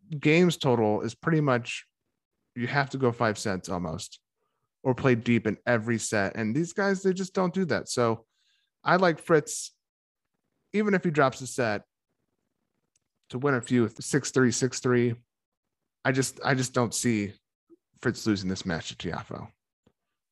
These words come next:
or it going five sets. So give me that under. That's a very high total for that match.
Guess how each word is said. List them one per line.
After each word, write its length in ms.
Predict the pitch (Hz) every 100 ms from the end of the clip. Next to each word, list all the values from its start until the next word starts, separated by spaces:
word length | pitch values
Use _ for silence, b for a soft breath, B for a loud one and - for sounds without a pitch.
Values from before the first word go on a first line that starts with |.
| _ 147
or 180 | 135
it 120 | 110 95
going 280 | 117 98
five 260 | - 90 82
sets. 440 | 92 65 - - _ _ _ -
So 100 | 113
give 160 | 123 170
me 60 |
that 180 | 156 135
under. 420 | 117 110 107 104 104
That's 140 | 117
a 80 | 120
very 400 | 120 147 127 117
high 180 | 113 104
total 300 | 117 101 104
for 140 | 104
that 160 | 104 92
match. 500 | 107 101 - -